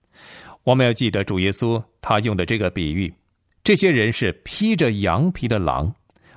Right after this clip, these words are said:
外表你看不见他的虚伪跟残暴，因为有羊皮披着。你看见是一只羊，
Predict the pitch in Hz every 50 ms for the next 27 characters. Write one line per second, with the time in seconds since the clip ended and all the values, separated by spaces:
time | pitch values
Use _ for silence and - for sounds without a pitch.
0 | _ _ - 247 262 240 202 156 135 101 82 73 - _ - 120 113 - - 190
1 | 165 127 127 120 135 107 90 85 - 123 113 104 - - - 185 185 151 110 80
2 | - - - 107 98 - - 80 82 90 95 76 - - _ _ _ - - -
3 | - - 160 175 170 151 123 - - 131 110 98 95 92 95 90 95 143 190 214
4 | 208 - - - - 85 90 92 - - 98 95 - 80 - - _ _ _ _
5 | _ _ _ _ _ _ _ _ - 135 131 - - 196 180 175 170 147 - -
6 | 202 175 143 185 185 156 107 78 78 82 123